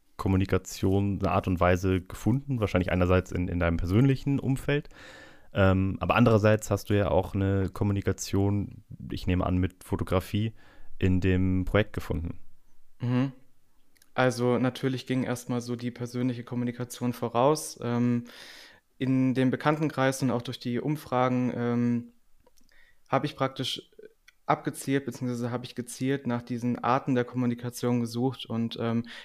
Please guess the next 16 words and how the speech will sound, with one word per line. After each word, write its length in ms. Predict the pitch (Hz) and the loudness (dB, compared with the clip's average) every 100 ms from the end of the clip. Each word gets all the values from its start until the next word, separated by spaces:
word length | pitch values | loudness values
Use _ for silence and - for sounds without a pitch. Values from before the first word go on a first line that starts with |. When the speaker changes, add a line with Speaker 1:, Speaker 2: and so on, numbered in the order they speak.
| - | -8
Speaker 2:
ich 120 | 139 | -6
hab, 140 | 127 | -4
wie 80 | 127 | -4
gesagt, 360 | 123 123 127 143 | -2 0 0 -2
auch 100 | - | -4
viel 160 | 131 | -4
darüber 340 | 127 123 120 120 | -2 -2 -2 -2
gelesen, 500 | 120 123 135 131 131 | 0 0 2 0 0
ähm, 500 | 120 120 120 120 120 - | -2 0 0 0 -6 -14
aus 160 | 117 | -6
der 100 | 131 | -4
Psychotherapie, 840 | 123 160 135 - 131 127 - 127 127 - - - | -4 -6 -6 -4 -2 -2 0 -2 -2 -6 -20 -4
hab 320 | 131 135 - - - | -2 -2 -4 -20 -4
jetzt 340 | 131 127 - - | -2 -2 -2 0
auch, 200 | 123 123 - | 0 -2 -2
ähm, 420 | 120 123 120 120 | 2 4 4 2